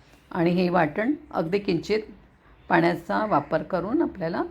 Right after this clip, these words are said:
वाटून घ्यायचे आहे. तर इथे वाटण वाटून तयार आहे. थोडं जाडसरच वाटण राहिलेलं आहे, काही हरकत नाही आहे,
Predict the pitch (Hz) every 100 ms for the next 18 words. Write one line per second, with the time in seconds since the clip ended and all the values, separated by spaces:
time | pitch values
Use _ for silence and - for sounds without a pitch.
0 | - - - - - - - - - 165
1 | - 160 170 170 120 - - - 170 -
2 | - - - - - - - - - -
3 | - - - - - - - - - -
4 | - - - - - - - - - -
5 | - - - - - - - - - -
6 | - - - - - - 160 151 151 214
7 | 320 - - - 175 151 147 165 175 160
8 | 190 233 - 160 170 165 269 - - _
9 | - - - - - _ - 160 170 170
10 | 170 139 - 165 185 190 165 151 160 170
11 | 170 147 147 156 247 294 160 170 170 165
12 | 160 156 160 160 233